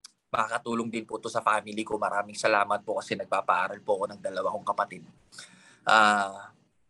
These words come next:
just be honest. Um, so, walang technique yun eh. Uso ba na, you know, mag-, maging open, vulnerable,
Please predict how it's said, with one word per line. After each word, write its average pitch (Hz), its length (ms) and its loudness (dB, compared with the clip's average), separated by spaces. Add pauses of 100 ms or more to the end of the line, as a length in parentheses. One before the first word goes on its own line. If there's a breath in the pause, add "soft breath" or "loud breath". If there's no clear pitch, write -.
(560)
just - 240 -14
be - 80 -20
honest. - 560 -10 (720 soft breath)
Um, 143 400 8
so, 143 160 -4
walang 226 240 2
technique 330 400 -12
yun 466 160 2
eh. 131 160 -8 (1300)
Uso 208 400 4
ba 135 240 8 (960)
na, 143 140 6 (840)
you 170 160 -6
know, 147 240 2
mag-, 139 320 -8
maging 151 480 -2 (160)
open, 151 720 6
vulnerable, 143 720 4